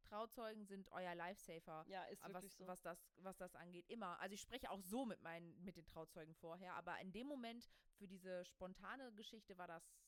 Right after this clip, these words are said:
Speaker 2: Ja.
Speaker 1: Gold wert, ey.
Speaker 2: Ja. Ich mach das auch so. Also beim, äh, Gespräch mit dem Brautpaar lasse ich mir schon direkt die Nummer von den Trauzeugen geben.
Speaker 1: Ja,
Speaker 2: Ich rufe
Speaker 1: genau.
Speaker 2: die immer
Speaker 1: Oh,
Speaker 2: so in
Speaker 1: hoppala.
Speaker 2: der Woche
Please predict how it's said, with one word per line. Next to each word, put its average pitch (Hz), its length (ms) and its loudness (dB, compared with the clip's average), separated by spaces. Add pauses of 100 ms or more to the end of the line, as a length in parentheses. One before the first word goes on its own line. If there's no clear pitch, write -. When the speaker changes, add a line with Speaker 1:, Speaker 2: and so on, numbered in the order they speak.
(240)
Speaker 2:
Ja. 196 240 -4 (180)
Speaker 1:
Gold 185 320 8
wert, 147 280 -8
ey. 160 220 -8
Speaker 2:
Ja. 202 200 -2 (480)
Ich - 120 -2
mach 294 140 6
das 269 160 -6
auch 233 160 0
so. 190 160 -4
Also 180 260 -2
beim, 247 460 0
äh, 233 160 -2
Gespräch 226 400 -4
mit 240 140 -2
dem 208 100 -2
Brautpaar 220 420 -2
lasse 214 200 -6
ich - 100 -12
mir 214 260 -2
schon 214 180 -8
direkt 208 300 -10
die 220 60 -6
Nummer 214 240 -2
von 208 240 -2
den 196 120 -2
Trauzeugen 233 640 -2
geben. 233 320 0
Speaker 1:
Ja, 202 220 6 (120)
Speaker 2:
Ich - 200 -6
rufe 226 260 2
Speaker 1:
genau. - 0 -
Speaker 2:
die - 180 0
immer 240 240 2
Speaker 1:
Oh, - 20 -2
Speaker 2:
so 226 300 2
in 254 180 0
Speaker 1:
hoppala. - 0 -
Speaker 2:
der 226 200 0
Woche 220 300 0